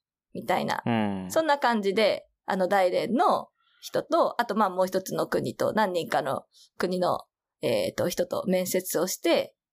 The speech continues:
Speaker 1: 結果、大連に決まりましたっていう流れですね。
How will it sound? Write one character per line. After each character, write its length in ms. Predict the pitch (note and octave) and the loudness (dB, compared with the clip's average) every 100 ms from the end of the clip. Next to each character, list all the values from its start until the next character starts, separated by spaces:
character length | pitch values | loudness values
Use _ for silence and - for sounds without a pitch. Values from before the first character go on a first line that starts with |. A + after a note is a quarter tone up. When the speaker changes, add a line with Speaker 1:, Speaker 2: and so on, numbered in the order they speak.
| _ | _
Speaker 1:
結 180 | - A3 | -6 -2
果、 100 | G3+ | 0
大 220 | G3+ F#3+ | 2 2
連 140 | F3 D#3 | 0 -2
に 100 | - | -4
決 160 | F#3+ | -4
ま 80 | D#3 | -2
り 100 | D3+ | -2
ま 120 | E3 | 0
し 100 | - | 0
た 100 | - | -2
っ 140 | - - _ _ _ | -4 -6 _ _ _
て 100 | F#4 | 2
い 220 | E4 C4 | 4 4
う 120 | A3+ - _ _ | 0 -8 _ _
流 160 | G#3 G3+ F#3+ | -2 2 0
れ 80 | F#3+ | 0
で 80 | - | -4
す 160 | - | -4
ね。 240 | - F3+ | -4 -4